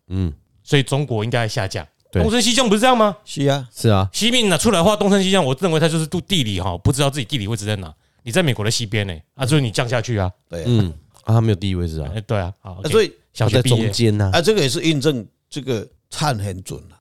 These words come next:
Speaker 3: 你用在台湾那是错的。
Speaker 2: 嗯。
Speaker 3: 用在哪里？用在中国是对的。
Speaker 1: 嗯。
Speaker 3: 这三十年有没有？里面有一个三十年，这三十年呢，你，你，你去看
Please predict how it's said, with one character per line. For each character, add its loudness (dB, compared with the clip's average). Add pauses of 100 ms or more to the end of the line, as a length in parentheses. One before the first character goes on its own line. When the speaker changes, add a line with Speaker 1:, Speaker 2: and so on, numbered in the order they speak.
Speaker 3:
你 -6
用 2
在 4
台 -2
湾 0 (240)
那 -4
是 -4
错 -4
的。 -14 (300)
Speaker 2:
嗯。 -6
Speaker 3:
用 2
在 4
哪 -2
里？ -8
用 -2
在 0
中 -2
国 -8
是 -14
对 -14
的。 -20 (200)
Speaker 1:
嗯。 -2 (240)
Speaker 3:
这 0
三 2
十 -4
年 -4 (160)
有 -8
没 0
有？ -2 (280)
里 -6
面 0
有 2
一 0
个 2
三 0
十 -4
年， -10 (220)
这 -12
三 0
十 -2
年 0
呢， -2
你， -2
你， -6 (260)
你 -2
去 -4
看 -2